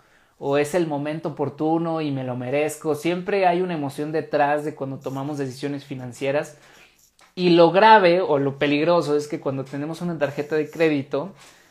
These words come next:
eh, pues es muy fácil pasar la tarjeta de crédito para cualquier cosa. Y, y, y sobre todo las vacaciones, ¿no? Porque decimos, "No, hombre, ya trabajé todo el año y no me he ido ni de vacaciones".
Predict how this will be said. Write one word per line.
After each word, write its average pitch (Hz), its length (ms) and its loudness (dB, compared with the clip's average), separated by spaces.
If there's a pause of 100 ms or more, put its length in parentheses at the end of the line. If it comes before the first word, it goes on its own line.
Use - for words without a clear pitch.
(160)
eh, 123 840 -6
pues 135 160 -4
es 147 140 -4
muy 165 140 -4
fácil 147 400 -2
pasar 135 320 -4
la 131 120 -2
tarjeta 131 360 -8
de 131 80 -6
crédito 131 380 -4
para 127 180 -6
cualquier 127 400 -8
cosa. 131 340 -8 (800)
Y, 160 260 -8
y, 156 180 -6
y 147 40 -8
sobre 131 260 -2
todo 170 200 2
las 139 180 2
vacaciones, 143 540 -2
¿no? 143 160 -6
Porque 139 220 -8
decimos, 139 260 -4
"No, 165 220 -6
hombre, 170 200 -4
ya 143 160 -4
trabajé 156 280 -6
todo 170 160 -8
el 151 120 -2
año 170 260 -4
y 160 60 -8
no 143 180 -8
me 156 120 -10
he - 20 -8
ido 156 180 -4
ni 135 120 -8
de 127 100 -8
vacaciones". 135 600 -10